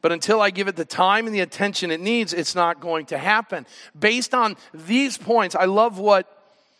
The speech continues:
Kent Hughes, a, a pastor, uh, who pastored not too far from here, said about this. "Lack of these things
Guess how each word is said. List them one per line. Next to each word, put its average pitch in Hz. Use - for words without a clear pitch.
Kent 214
Hughes, 170
a, 151
a 151
pastor, 180
uh, 170
who 160
pastored 175
not 170
too 190
far 165
from 160
here, 143
said 139
about 139
this. 123
"Lack 220
of 180
these 196
things 165